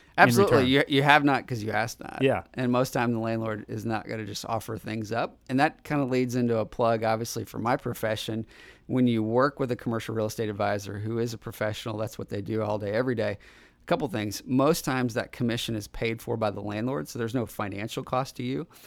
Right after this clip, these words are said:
Speaker 1: And they're definitely not gonna discount your rent if you're not working with someone.
Speaker 2: Yeah.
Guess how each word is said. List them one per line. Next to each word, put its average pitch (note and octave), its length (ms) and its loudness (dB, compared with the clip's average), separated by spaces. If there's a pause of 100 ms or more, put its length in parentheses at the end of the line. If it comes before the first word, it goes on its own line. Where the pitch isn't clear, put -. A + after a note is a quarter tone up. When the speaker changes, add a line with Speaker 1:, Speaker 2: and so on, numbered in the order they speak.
(220)
Speaker 1:
And A2+ 120 -2
they're A2+ 120 0
definitely B2 400 4
not A#2 220 0
gonna A2+ 180 -2 (180)
discount B2+ 520 0
your A#2 160 -2
rent A2 340 -2
if - 180 -8
you're G#2+ 120 -8
not G#2+ 280 -6
working D3 300 -8
with D3 120 -4
someone. D#3 340 -4 (160)
Speaker 2:
Yeah. - 140 4